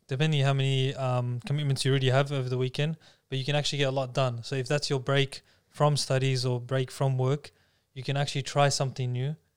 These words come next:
try that new skill or whatever you wanna do, try hiking or going to a new place, a road trip, or meeting up with people that you haven't spoken to in a while, having these, n-, like, fresh, refreshing conversations. You can do a lot in your weekend, which can really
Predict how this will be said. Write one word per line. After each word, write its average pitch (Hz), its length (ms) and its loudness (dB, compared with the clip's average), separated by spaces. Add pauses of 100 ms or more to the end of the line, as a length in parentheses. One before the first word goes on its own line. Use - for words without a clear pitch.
(220)
try 143 220 6
that 131 180 0
new 135 140 -2
skill 135 320 -2
or 131 140 0
whatever 127 280 0
you 127 140 -2
wanna 127 160 -2
do, 127 200 -4
try 127 400 -2 (360)
hiking 131 460 0
or 120 200 -2
going 131 240 -2
to 131 120 -6
a 127 40 -2
new 127 180 -2
place, 127 320 -2
a 123 60 -4
road 127 180 0
trip, 127 300 -4
or 120 300 -4 (1120)
meeting 151 340 6
up 147 180 6
with 139 100 -2
people 143 340 0
that 135 100 2
you 127 80 4
haven't 135 180 4
spoken 135 300 0
to 131 100 -2
in 127 80 2
a 123 60 0
while, 127 380 4 (200)
having 135 260 0
these, 127 200 -2
n-, 131 220 -4 (120)
like, 120 240 -4
fresh, - 520 0 (200)
refreshing 143 440 0
conversations. 139 720 -4 (340)
You 131 80 -18
can 139 100 0
do 147 160 4
a - 20 8
lot 147 280 6
in 143 140 0
your 135 180 2
weekend, 139 420 0
which 127 240 -6
can 131 180 -2
really 131 420 0